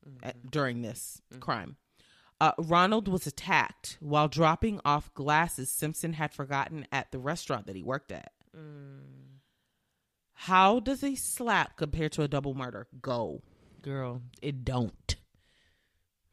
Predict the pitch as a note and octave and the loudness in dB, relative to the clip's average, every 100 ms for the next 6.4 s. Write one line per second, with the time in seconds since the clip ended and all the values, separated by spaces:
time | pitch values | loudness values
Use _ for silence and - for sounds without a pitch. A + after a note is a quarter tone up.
0 | - - - - F#3 G#3 C4+ D4+ D#4 C#4+ | -20 -20 -20 -4 6 6 6 0 -2 -2
1 | B3 C4 A#3+ A3 G#3+ G3 - - G3 F3+ | -4 -4 0 4 4 4 0 6 6 8
2 | F3 E3 D#3+ - - - - G3 - - | 6 4 0 -4 -18 -18 0 0 2 4
3 | C#4 C4 - G3+ D#3+ E3 F3+ - F3 F3 | 6 6 4 4 6 4 2 -2 0 4
4 | D#3+ C#3 C#3 E3 D3+ D#3+ D3 D#3+ D#3+ D#3 | 4 2 2 2 4 2 2 2 2 2
5 | D3 C3+ - C#3 - C3+ C3 - A2+ B2 | 0 0 2 0 0 -2 -2 -2 -4 -4
6 | G2 - - | -6 -8 -4